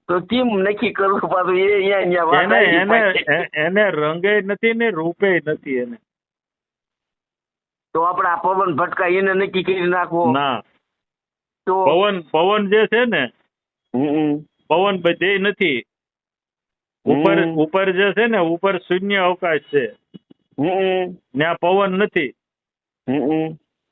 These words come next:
Speaker 2: એટલે પવન એ સર્વવ્યાપક નથી.
Speaker 1: બરોબર.
Speaker 2: જાણો?
Speaker 1: હા.
Speaker 2: પવન એ સર્વવ્યાપક નથી.
Speaker 1: બરોબર. પ્રકાશ એ સર્વવ્યાપક નથી.
Speaker 2: ના,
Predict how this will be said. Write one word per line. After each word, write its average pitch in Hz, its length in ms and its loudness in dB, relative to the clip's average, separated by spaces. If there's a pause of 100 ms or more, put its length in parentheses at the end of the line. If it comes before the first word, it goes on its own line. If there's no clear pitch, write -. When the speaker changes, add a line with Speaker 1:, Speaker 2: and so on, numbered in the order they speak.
(160)
Speaker 2:
એટલે 160 240 0
પવન 175 460 0
એ 208 100 0
સર્વવ્યાપક 190 840 0
નથી. 160 420 -2 (800)
Speaker 1:
બરોબર. 156 640 0 (800)
Speaker 2:
જાણો? 160 340 -4 (1160)
Speaker 1:
હા. 175 340 -2 (420)
Speaker 2:
પવન 175 360 0
એ 202 120 0
સર્વવ્યાપક 170 880 0
નથી. 123 400 -8 (1000)
Speaker 1:
બરોબર. 120 840 -2 (260)
પ્રકાશ 208 420 -2
એ 208 120 2
સર્વવ્યાપક 180 800 0
નથી. 143 640 -2
Speaker 2:
ના, 147 400 -2